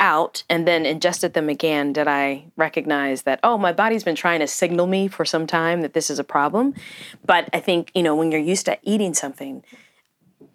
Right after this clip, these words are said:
then you're always in distress. And so your body doesn't know how to, you know, stand on the table and wave its arms and get your attention. But when you take something out of your diet,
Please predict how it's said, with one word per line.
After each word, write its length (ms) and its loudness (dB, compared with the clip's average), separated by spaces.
then 200 4
you're 320 2
always 460 4
in 120 4
distress. 600 0
And 100 -6
so 80 2
your 140 2
body 260 2
doesn't 300 0
know 160 2
how 160 0
to, 240 0
you 80 2
know, 200 2
stand 440 2
on 100 2
the 80 2
table 420 2
and 120 2
wave 180 4
its 160 0
arms 300 -2
and 100 -2
get 180 -6
your 80 0
attention. 640 -4
But 140 0
when 160 2
you 80 0
take 240 0
something 260 -2
out 160 4
of 80 2
your 80 2
diet, 380 -4